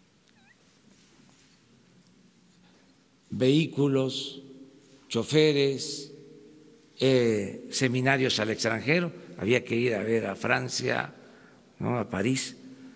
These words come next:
este, qué avances llevaban en distintos temas.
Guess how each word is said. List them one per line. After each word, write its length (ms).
este, 880
qué 80
avances 520
llevaban 520
en 880
distintos 640
temas. 640